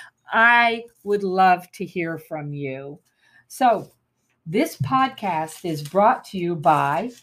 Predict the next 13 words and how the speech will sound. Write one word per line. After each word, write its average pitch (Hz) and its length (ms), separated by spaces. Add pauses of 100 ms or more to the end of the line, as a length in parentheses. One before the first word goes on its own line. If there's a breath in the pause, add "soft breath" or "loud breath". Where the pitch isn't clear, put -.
(380)
For 220 400
This 175 320
Joyous 233 560
Occasion 196 800
Officiating 185 840
Services, 170 800 (360)
located 147 800
at 156 180
the 160 100
Jersey 254 520
Shore 214 500 (240 loud breath)
and 165 180
servicing 190 760